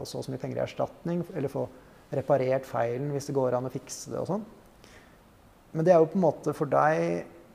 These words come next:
en veldig stor investering, tror jeg, i ressurser og tid og risiko og sånn, hvis du skal gå til sak på egen hånd mot Volkswagen eller bilselgeren, måtte det egentlig vært, for å få rettet opp det, ikke sant? Så det vil jo veldig få gjøre.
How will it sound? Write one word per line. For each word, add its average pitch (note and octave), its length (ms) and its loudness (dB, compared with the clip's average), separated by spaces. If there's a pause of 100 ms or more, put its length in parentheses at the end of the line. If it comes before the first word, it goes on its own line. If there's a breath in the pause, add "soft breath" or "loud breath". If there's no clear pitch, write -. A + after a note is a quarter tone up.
(100)
en E3 160 0
veldig D#3 240 2
stor D3 160 0
investering, C3+ 560 -2
tror D#3+ 160 2
jeg, E3 80 4
i D3+ 80 2
ressurser D3 640 0 (300)
og D#3 100 -8
tid E3+ 480 -2
og D3 80 0
risiko - 460 -6
og C#3+ 80 0
sånn, F3+ 100 -2
hvis C#3 140 -6
du C3+ 180 -2
skal C#3+ 160 -2
gå C3 140 2
til C#3+ 100 -4
sak D3 320 0
på - 160 -4
egen B2+ 240 -2
hånd D3+ 220 0
mot C3+ 180 -2
Volkswagen C3 480 -4
eller C3 160 -4
bilselgeren, C3 560 -6 (160)
måtte C#3 160 -8
det C3+ 60 -6
egentlig C#3 180 -4
vært, D#3 160 -4 (640 loud breath)
for C3+ 220 0 (100)
å C#3+ 140 -2
få C3+ 240 -2 (100)
rettet - 300 -10
opp - 100 -8
det, C#3 140 -6
ikke - 80 -10
sant? D3 100 -6
Så C#3+ 80 -4
det C#3 140 0
vil B2 100 -4
jo C#3 160 -4
veldig B2+ 160 -4
få C3+ 140 -4
gjøre. C3+ 180 -4